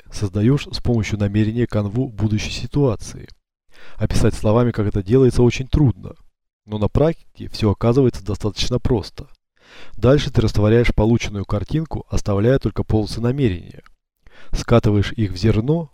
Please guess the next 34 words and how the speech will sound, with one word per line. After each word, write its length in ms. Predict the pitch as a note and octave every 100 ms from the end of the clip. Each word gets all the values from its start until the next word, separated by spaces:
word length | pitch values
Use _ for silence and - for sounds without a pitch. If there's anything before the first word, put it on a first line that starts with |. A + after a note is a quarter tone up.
| -
в 60 |
спору, 540 | - - A#2+ F#2+ - - - -
и 80 | -
помещаешь 640 | A#2 G#2+ G#2 C#3 D#3 D3
её 140 | A2 G#2
в 80 | -
тело 260 | A2+ A2
человека. 640 | - B2+ C#3+ C3 A2 - - - - _ -
Разумеется, 640 | G2 F#2+ G#2 B2+ C#3+ G#2+
для 160 | G2 G#2+
этого 200 | G#2+ F#2+
в 60 |
сновидении 480 | - G2+ G2 A2+ A2+
надо 280 | A2 G#2+ G#2+
с 100 | -
ним 100 | A#2+
встретиться. 720 | - C#3+ A#2+ - - D3+ - _ _ _ _ - - - -
Всё, 480 | - - A2 F#2 D#2+ -
дело 340 | - A2+ C3
сделано. 640 | B2+ G#2+ G#2+ E2+ E2+ - - - _ _
Человек 300 | - G#2+ -
просыпается, 680 | G#2+ - G2+ C#3+ D3+ -
не 60 | G#2
подозревая 520 | - G2+ G#2+ G#2+ G#2
о 140 | - G#2
том, 280 | A2+ G2
что 140 | - G2+
в 80 | F#2+
нём 160 | A2+
уже 140 | G#2+ G2+
находится 440 | F#2+ A2 B2 A#2+
зародыш 380 | G2+ G2 G2+ G#2
будущего 460 | G2 G2+ G2 G#2
лабиринта. 640 | G#2+ A2 B2 A2 E2 -